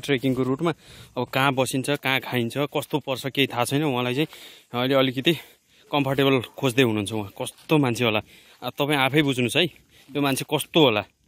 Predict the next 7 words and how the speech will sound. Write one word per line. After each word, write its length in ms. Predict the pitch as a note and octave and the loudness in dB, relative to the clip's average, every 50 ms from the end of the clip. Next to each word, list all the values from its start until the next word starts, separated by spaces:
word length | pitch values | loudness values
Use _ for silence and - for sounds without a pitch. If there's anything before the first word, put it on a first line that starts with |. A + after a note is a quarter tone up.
| _ _ - - - _ _ _ _ _ _ _ _ _ _ - - - - - - _ - - - - - - - - - - - - - - - - - - _ _ _ _ _ _ _ _ - - - - - _ _ _ _ _ _ | _ _ -20 -20 -20 _ _ _ _ _ _ _ _ _ _ -20 -20 -20 -20 -20 -20 _ -20 -20 -20 -20 -20 -16 -16 -16 -16 -16 -18 -18 -18 -18 -18 -20 -20 -20 _ _ _ _ _ _ _ _ -20 -20 -20 -20 -20 _ _ _ _ _ _
Too 80 | F3+ | -18
much 240 | F#3 F#3+ F#3+ F3 - | -12 -12 -12 -12 -10
tight 240 | - F3 D3 E3+ D#3+ | -10 -10 -10 -8 -8
भयो। 240 | D3 C3+ C3 C#3+ C3+ | -8 -8 -8 -10 -10
अब 960 | - _ _ _ _ _ _ _ _ _ _ _ _ _ _ _ _ D3 D3+ | -12 _ _ _ _ _ _ _ _ _ _ _ _ _ _ _ _ -20 -20
चाहिँ 160 | D3+ F3+ F3+ C#3 | -18 -14 -14 -12
हामी 160 | B2 D#3 | -12 -12